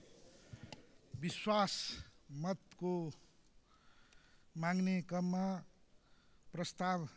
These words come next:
राख्नु भएको छ र म जनता समाजवादी पार्टीको तर्फबाट उहाँको त्यो प्रस्तावमा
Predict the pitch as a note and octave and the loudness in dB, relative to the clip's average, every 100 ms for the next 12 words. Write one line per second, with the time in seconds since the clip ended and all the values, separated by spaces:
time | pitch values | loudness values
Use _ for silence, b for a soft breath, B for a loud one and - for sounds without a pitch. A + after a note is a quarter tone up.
0 | C#3+ C3+ D3 F#3 F3 E3+ E3 F3+ F#3+ G3 | -8 -4 0 2 2 0 -4 -4 -4 -6
1 | - - B B B B B D3+ F3+ G3 | -12 -20 B B B B B -2 0 2
2 | G3+ G#3 F#3+ B B D3 C#3 G#3 A3+ G#3+ | 2 4 2 B B -10 -4 -2 0 0
3 | G3 F3+ F3+ E3+ E3+ - D#3+ D#3+ F3+ F3+ | 0 -2 -2 -2 -2 -4 -6 -4 -6 -6
4 | - F#3+ E3+ F3+ E3 G3 G#3 F3 - - | -2 0 2 0 2 2 2 0 -10 -20
5 | b b b b b b b - - - | b b b b b b b -20 -20 -20
6 | - _ - - - F3+ G#3+ G#3+ F#3 C#3+ | -20 _ -20 -20 -2 2 4 2 -4 -4
7 | - - - - - - _ _ b b | -8 -20 -20 -20 -20 -20 _ _ b b
8 | b b b - A3 - G#3+ - - G#3 | b b b -2 -2 0 2 2 6 8
9 | G#3+ G3 | 8 6